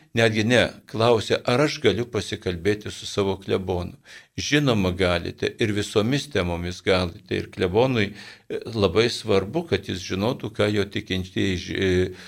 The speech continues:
e, e, kas jiem rūpi ir, ir kaip jie jaučia ir supranta. Taip kad su klebonu tikrai galit pasikalbėti ir tikrai surasti sprendimą. Antras klausimas buvo apie ką?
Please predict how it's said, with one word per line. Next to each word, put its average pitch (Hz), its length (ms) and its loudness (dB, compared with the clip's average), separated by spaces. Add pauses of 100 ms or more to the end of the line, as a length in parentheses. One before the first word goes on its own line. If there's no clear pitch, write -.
(240)
e, 101 240 0
e, - 1040 -4 (320)
kas 113 220 0
jiem 101 220 2
rūpi 135 360 0
ir, 92 240 4
ir - 240 -2
kaip 110 240 0
jie 98 120 2
jaučia 101 440 0
ir 98 80 -4
supranta. 92 640 -2 (320)
Taip 156 220 -4
kad 117 120 2
su 110 160 -8
klebonu 120 460 0
tikrai 139 460 0
galit 87 460 0
pasikalbėti 104 920 -2 (680)
ir 107 280 2 (360)
tikrai 113 360 0
surasti 104 560 0
sprendimą. 92 840 -2 (260)
Antras 127 340 -6
klausimas 101 560 0
buvo 95 220 -2
apie - 180 -4
ką? 151 160 2